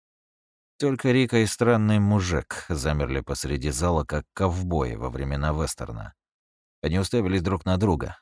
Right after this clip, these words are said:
но пока никаких активных действий не предпринимали, будто оценивая друг друга, прикидывая, что им делать дальше. В какой-то момент Рика не выдержал. Он выхватил пистолет из кобуры, навел на мужика и пальнул,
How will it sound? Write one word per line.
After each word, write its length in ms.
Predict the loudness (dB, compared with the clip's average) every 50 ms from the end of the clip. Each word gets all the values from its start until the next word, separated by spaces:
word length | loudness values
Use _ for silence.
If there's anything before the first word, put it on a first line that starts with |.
| _ -10
но 160 | -8 -8 -6 -6
пока 260 | -8 -8 -6 -4 -2
никаких 540 | 0 0 -2 -2 -6 -8 -6 -6 -6 -6 -6
активных 480 | -10 -8 -6 -6 -4 -4 -6 -8 -8
действий 380 | -6 -4 -4 -4 -4 -4 -2 -2
не 120 | -2 -2
предпринимали, 800 | -2 -4 -8 -6 -4 -4 -2 0 0 0 0 0 -2 -4 -6 -10
будто 520 | -8 -8 -10 -10 -8 -6 -8 -6 -8 -8 -6
оценивая 640 | -4 -4 -4 -2 -2 -2 -2 -2 -2 -2 -2 -4 -4
друг 240 | -2 -4 -4 -4 -4
друга, 380 | -4 -4 -4 -6 -8 -12 -16 _ _ _ _ _ _ _ _ _ _ -12
прикидывая, 540 | -8 -8 -6 -2 -2 -2 0 2 2 2
что 160 | 2 2 0 2
им 100 | 2 2
делать 300 | 2 4 4 2 2 2
дальше. 360 | 0 -2 -2 -4 -8 -12 -12 _ _ _ _ _ _ _ _ _ _ _ _ _ _ _ _ _ -14
В 100 | -8 -4
какой-то 400 | -2 -2 2 2 2 2 4 4
момент 360 | 4 4 4 4 2 2 2
Рика 320 | 0 0 0 0 2 2
не 160 | 4 6 6 4
выдержал. 640 | 6 4 4 2 2 -2 -4 -4 -6 -8 -8 -12 -14 -20 _ _ -2
Он 200 | 0 0 2 2
выхватил 440 | 0 0 0 0 -2 0 0 -2 0
пистолет 480 | -2 -4 -2 0 0 0 0 0 0
из 100 | -2 -4
кобуры, 440 | -2 -2 -2 0 0 0 0 -2 -2
навел 320 | 0 0 2 2 2 2 2
на 80 | 2
мужика 400 | 2 2 2 0 0 0 0 0
и 60 | 0 0
пальнул, 680 | 0 0 0 0 2 2 2 0 0 0 -2 -6